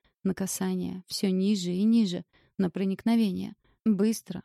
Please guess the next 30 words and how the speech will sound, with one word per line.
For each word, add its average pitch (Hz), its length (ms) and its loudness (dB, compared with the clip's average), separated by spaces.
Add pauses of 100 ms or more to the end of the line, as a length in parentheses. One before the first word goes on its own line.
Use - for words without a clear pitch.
(140)
пальцами 196 500 -2
во 180 160 -2
влажную 196 400 2
глубину 185 460 0
и 247 80 2
снова 220 400 0
губами 185 340 0
к 180 80 -2
груди. 180 420 -4 (320)
Я 196 200 2
выгибалась, 185 640 -4
подставляя 185 540 -4
себя 180 280 -6
под 180 220 -6
ласку. - 440 -6 (280)
Стонала, 214 560 0
повторяя 190 440 -2
одно 185 140 0
единственное 214 680 2
имя, 185 180 0 (280)
и, 240 100 -2
как - 260 -4
выброшенная 185 640 -2
на 185 120 -2
берег 185 340 -4
рыба, 214 280 0 (300)
билась 247 380 2
в - 60 -20
крепких - 500 -6
объятиях 196 640 -4